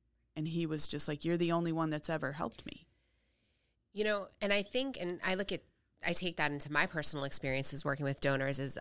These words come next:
Speaker 2: I have kind of the, they know they wanna give,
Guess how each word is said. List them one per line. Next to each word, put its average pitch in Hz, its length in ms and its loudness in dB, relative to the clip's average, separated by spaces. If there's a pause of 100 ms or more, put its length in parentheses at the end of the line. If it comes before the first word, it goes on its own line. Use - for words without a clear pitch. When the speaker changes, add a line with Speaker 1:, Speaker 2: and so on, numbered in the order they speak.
Speaker 2:
I 151 420 4
have 147 200 -2
kind 139 240 0
of 135 180 -6
the, 135 260 -4 (220)
they 151 160 0
know 147 140 4
they 160 120 6
wanna 143 200 4
give, 131 480 -2